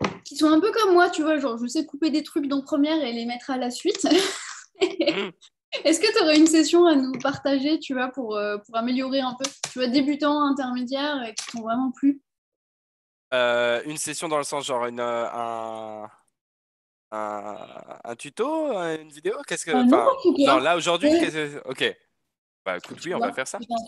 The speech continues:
Speaker 1: bah, du coup, ouais, tu vas nous apprendre des trucs. Déjà, les nouveautés.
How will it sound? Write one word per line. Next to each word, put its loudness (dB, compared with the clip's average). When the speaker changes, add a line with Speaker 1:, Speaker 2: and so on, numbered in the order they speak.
Speaker 1:
bah, -6
du -8
coup, 4
ouais, 2
tu -12
vas -10
nous -8
apprendre -12
des -10
trucs. -12
Déjà, -4
les -4
nouveautés. -4